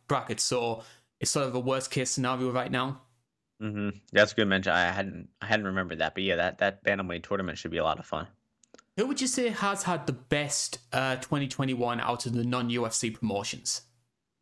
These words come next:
Speaker 2: Um, I think I would give P F L the advantage over Bellator.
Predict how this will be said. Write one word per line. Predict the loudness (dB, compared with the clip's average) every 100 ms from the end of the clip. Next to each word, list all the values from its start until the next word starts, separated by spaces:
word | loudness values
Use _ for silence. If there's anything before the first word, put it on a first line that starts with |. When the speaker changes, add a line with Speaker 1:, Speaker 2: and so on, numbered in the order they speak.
| _ _ _ _ _ _ _ _ _ -20 -20 -20 _ -2
Speaker 2:
Um, | 2 2 0 -6 -12 _ _ _ _ _ -20 _ -20 -2 4
I | 4
think | 4 0 4
I | 4
would | 2 2
give | 2 2 -2 _ _ _
P | -6 0 2
F | 2 4
L | 6 8 6
the | 2
advantage | -2 0 0 2 0 -2
over | 0 0 0
Bellator. | 4 6 4 0 -2 -2